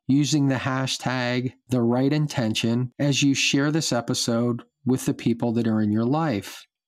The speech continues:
Each of your stories inspire not only me, but everyone in our community.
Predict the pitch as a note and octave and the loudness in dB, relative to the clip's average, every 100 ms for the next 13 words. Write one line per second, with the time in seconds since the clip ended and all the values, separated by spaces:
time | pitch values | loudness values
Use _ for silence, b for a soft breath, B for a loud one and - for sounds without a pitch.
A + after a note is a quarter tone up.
0 | - E3+ G3+ - A3+ A3 A3 - - D3 | 0 2 2 2 2 4 2 0 -2 0
1 | C#3 C3+ C#3 C3+ B2 A2 - A#2+ B2 C3 | 2 4 2 2 0 0 -2 -2 0 0
2 | C3 B2 A#2+ B2 C3 C#3+ B2+ G#2+ G#2 G#2+ | 0 0 0 0 0 2 2 2 0 -2
3 | - _ _ - A#2 - A#2+ A#2+ A2 A2 | -8 _ _ -4 -4 -2 0 2 2 2
4 | A2 A2 A2 - G#2+ G#2 F#2 F2+ F2+ | 0 0 -2 -4 -2 -2 -4 -6 -12